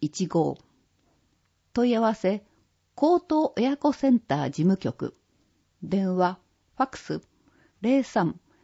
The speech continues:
三六三二一七一七。高等親子センター事務局の二次元コードがあります。里親説明会アンド相談会。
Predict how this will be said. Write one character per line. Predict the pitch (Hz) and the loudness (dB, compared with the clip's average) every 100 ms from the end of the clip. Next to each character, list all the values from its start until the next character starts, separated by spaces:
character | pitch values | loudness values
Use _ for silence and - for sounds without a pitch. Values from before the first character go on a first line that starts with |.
| _ | _
三 | - - 277 320 | -12 0 4 6
六 | 330 - 180 | 6 2 -2
三 | 196 190 180 | 0 2 4
二 | 180 160 131 - _ _ _ - | 4 4 2 -4 _ _ _ -8
一 | 180 - | -6 -2
七 | 277 330 208 156 | 4 6 4 2
一 | 151 - 202 | -4 -6 0
七。 | 190 165 151 - _ _ _ _ _ _ _ _ _ _ _ _ | 2 2 0 -6 _ _ _ _ _ _ _ _ _ _ _ _
高 | - 294 311 | 0 2 2
等 | 302 262 262 - _ | 0 0 2 0 _
親 | - 247 320 | -2 -2 -2
子 | - | -4
セ | 294 311 | 0 6
ン | 262 | 6
タ | - 165 160 | 6 -4 -6
ー | |
事 | - | -4
務 | 196 247 | 2 2
局 | 262 202 147 | 2 -2 0
の | 151 - _ - | 0 0 _ -2
二 | 175 | -2
次 | 196 262 | 4 8
元 | 294 302 | 8 8
コ | 285 285 | 6 4
ー | 262 | 4
ド | 160 | 2
が | 143 | 0
あ | 139 | -2
り | 143 | -4
ま | 151 | -4
す。 | - - _ _ _ _ _ _ _ _ _ _ _ _ _ _ _ _ _ _ _ - | -6 -14 _ _ _ _ _ _ _ _ _ _ _ _ _ _ _ _ _ _ _ -10
里 | 208 202 320 | -8 -2 0
親 | 330 330 330 | 2 0 0
説 | 277 262 269 | -2 2 6
明 | 262 233 | 6 4
会 | - 165 165 - _ _ | 0 -4 -6 -10 _ _
ア | 196 214 | -2 0
ン | 196 | 0
ド | 202 | -2
相 | - 240 277 | 0 2 2
談 | 254 196 | 2 0
会。 | - 139 | -2 -10